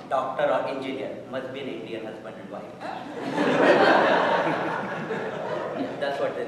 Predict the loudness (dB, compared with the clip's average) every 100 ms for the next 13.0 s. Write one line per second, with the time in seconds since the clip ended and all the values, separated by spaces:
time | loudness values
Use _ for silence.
0 | -6 -8 -8 -8 -8 -8 -8 -10 -10 -10
1 | -8 -8 -8 -10 -8 -8 -6 -6 -6 -6
2 | -4 -2 0 0 -2 -2 -4 -4 -6 -8
3 | -8 -8 -10 -10 -12 -12 -8 -8 -6 -10
4 | -12 -14 -18 -20 -6 0 2 2 -4 -6
5 | -12 -14 -16 -10 -8 -6 -2 2 2 4
6 | 2 2 0 0 -2 -2 -2 -2 -4 -4
7 | -4 -4 -4 -6 -10 -14 -6 -4 -2 -4
8 | -10 -12 -14 -10 -4 -2 0 0 0 -2
9 | -2 -2 0 2 2 0 2 0 0 -4
10 | -10 -14 -18 -16 -10 -4 -2 -2 -2 0
11 | 2 0 0 -4 -8 -14 -18 -18 -20 -14
12 | -8 -6 -4 -4 -6 -6 -6 -6 -6 -8